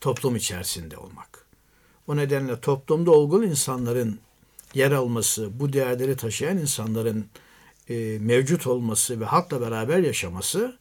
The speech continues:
bu kültürün temel dayanağıdır. Olgun kişiler halka çok hizmet ederler. Olgun kişiler çevreyi de gözetirler. Çünkü insan temizdir.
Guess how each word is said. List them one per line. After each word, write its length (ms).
bu 100
kültürün 560
temel 380
dayanağıdır. 720
Olgun 360
kişiler 640
halka 380
çok 260
hizmet 320
ederler. 580
Olgun 400
kişiler 540
çevreyi 640
de 200
gözetirler. 840
Çünkü 340
insan 340
temizdir. 760